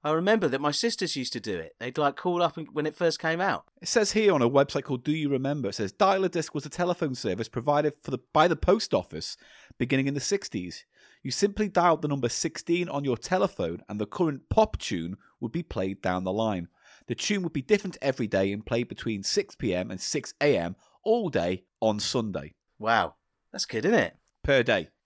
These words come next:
Speaker 1: I re-, what I remember is probably a later iteration of a similar thing, but you used to get an actual radio station, like a pop radio station.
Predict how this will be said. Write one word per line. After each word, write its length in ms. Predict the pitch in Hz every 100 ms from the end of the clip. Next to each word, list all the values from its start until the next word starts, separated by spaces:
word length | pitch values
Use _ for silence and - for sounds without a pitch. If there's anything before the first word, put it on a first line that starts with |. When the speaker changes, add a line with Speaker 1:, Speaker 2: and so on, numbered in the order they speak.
| -
Speaker 1:
I 140 | 170 208
re-, 140 | 196
what 160 | 180 202
I 60 | 196
remember 340 | 185 170 147
is 100 | 139
probably 260 | 175 147 147
a 60 |
later 380 | 143 165 160 -
iteration 640 | 135 139 147 139 139 -
of 80 | 110
a 40 | 117
similar 340 | 143 123 120
thing, 280 | - 139 110
but 120 | 98
you 60 | 113
used 160 | 127
to 40 | 123
get 220 | 135 - -
an 100 | 127
actual 340 | 127 - 127
radio 460 | 123 135 139 107 98
station, 540 | - 95 87 - 76 _ _ -
like 160 | 107
a 60 | 120
pop 320 | - 143 127
radio 340 | 123 120 113 95
station. 520 | - 87 78 -